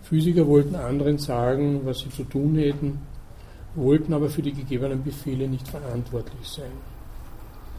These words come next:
Um hier durchzumanövrieren, mussten die Physiker neue Rollen schaffen und diese delikate Kombination von Engagement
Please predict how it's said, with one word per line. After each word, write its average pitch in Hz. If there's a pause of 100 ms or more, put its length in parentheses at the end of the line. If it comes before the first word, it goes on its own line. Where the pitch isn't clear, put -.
(420)
Um 151
hier 175
durchzumanövrieren, 151 (680)
mussten 160
die 160
Physiker 156
neue 135
Rollen 135
schaffen 120
und 143
diese 143
delikate 135
Kombination 135
von 151
Engagement 127